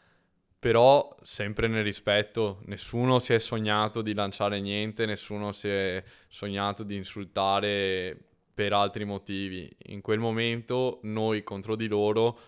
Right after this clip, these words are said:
perché loro tifavano un'altra squadra, e loro contro di noi perché noi ne tifavamo un'altra.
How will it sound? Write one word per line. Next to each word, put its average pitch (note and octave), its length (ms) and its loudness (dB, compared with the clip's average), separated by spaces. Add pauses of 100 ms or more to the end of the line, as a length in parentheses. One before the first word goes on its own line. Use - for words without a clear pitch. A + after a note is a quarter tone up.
(120)
perché G2+ 260 -6
loro G#2 300 2
tifavano G#2 460 0
un'altra G2+ 300 -2
squadra, G#2 580 2
e G2+ 80 0
loro G2 260 -4
contro G2 300 -8
di G2+ 120 -4
noi F#2 220 -6
perché F#2 240 -6
noi F#2+ 160 -6
ne F#2+ 100 -6
tifavamo F#2 480 -4
un'altra. F2+ 500 -6